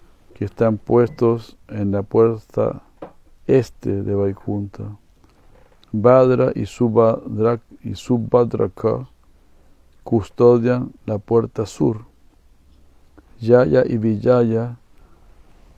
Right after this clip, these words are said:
están en la puerta, en la entrada del oeste. Y Data y Vidata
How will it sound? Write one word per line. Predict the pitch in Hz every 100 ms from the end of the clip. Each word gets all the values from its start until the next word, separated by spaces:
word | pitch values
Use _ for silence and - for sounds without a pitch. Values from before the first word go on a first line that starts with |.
| -
están | 104 - 120
en | 117
la | 113
puerta, | 107 - 117 117 - 120 -
en | 107
la | 104
entrada | 104 - 117 113 113
del | 110
oeste. | 110 120 117 _ - 104 107 _ _ _ _ _ _ _ _ _ _ _ _ - _ _ _ _
Y | 117 110
Data | 104 131 131 131 123
y |
Vidata | 104 107 104 123 110 - 123